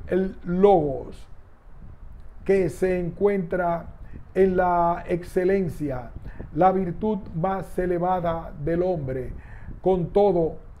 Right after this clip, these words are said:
si bien es cierto que es la contemplación la que nos libera de los caprichos de la fortuna, el hombre no es espontáneamente,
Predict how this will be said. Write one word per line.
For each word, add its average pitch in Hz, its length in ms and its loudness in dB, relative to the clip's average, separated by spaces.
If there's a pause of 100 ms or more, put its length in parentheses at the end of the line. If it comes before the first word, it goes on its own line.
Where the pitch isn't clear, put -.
(220)
si 202 260 -4
bien 196 400 2
es 175 180 -2
cierto 190 600 0 (100)
que 190 380 6
es - 260 -6 (240)
la 165 380 0
contemplación 175 1040 -2 (440)
la 175 200 2
que 180 140 0
nos 175 360 0
libera 175 680 2
de 175 120 4
los 175 240 2
caprichos 170 800 -4
de 170 120 2
la 170 120 2
fortuna, 175 720 -4 (640)
el 196 180 8
hombre 190 520 2
no 196 280 4
es 190 320 0
espontáneamente, 175 1500 -4